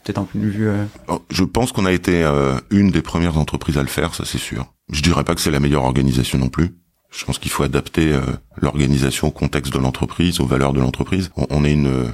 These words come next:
Speaker 2: une grande P M E au Club Med, hein. Euh, on a une grande marque, euh, mais on n'est pas, euh,
Speaker 1: Ouais.
Speaker 2: on fait pas dix, vingt, trente,
Speaker 1: Je t'ai pas
Speaker 2: quarante milliards
Speaker 1: demandé
Speaker 2: d'euros.
Speaker 1: de, de réexpliquer ce que le Club Med faisait, mais,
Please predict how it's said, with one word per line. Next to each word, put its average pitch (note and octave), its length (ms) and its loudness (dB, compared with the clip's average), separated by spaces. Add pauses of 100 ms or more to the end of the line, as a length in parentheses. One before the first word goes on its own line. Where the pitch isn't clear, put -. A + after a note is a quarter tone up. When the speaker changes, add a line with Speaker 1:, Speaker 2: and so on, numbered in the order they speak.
(160)
Speaker 2:
une C#2+ 120 0
grande D2+ 280 0
P D#2+ 140 2
M D#2+ 120 4
E E2+ 60 4
au D2+ 80 2
Club - 160 -2
Med, F2 200 0
hein. B1+ 120 -4 (200)
Euh, C#2+ 60 -2 (380)
on - 60 -6
a - 20 -4
une C2 140 -6
grande D#2+ 200 2
marque, - 400 -2 (720)
euh, C#2 320 -4 (100)
mais D#2 200 2
on C#2 220 -2 (180)
n'est B2+ 120 -2
pas, E2 280 2
euh, C2 180 0 (380)
Speaker 1:
Ouais. A2 60 -10 (280)
Speaker 2:
on - 40 -16
fait - 140 -4
pas D#2+ 180 2
dix, D2+ 320 2
vingt, D2+ 220 2
trente, D#2+ 260 -2 (100)
Speaker 1:
Je D2 60 2
t'ai C2+ 180 -2
pas C2+ 60 4
Speaker 2:
quarante B2+ 160 4
milliards - 220 4
Speaker 1:
demandé A#2+ 160 2
Speaker 2:
d'euros. - 200 -4
Speaker 1:
de, - 40 -6
de A2+ 60 2
réexpliquer A#2 580 0
ce B2 100 -4
que A#2 80 0
le G#2+ 60 -2
Club G#2+ 220 0
Med A2 180 4
faisait, A2+ 360 4
mais, G#2 140 0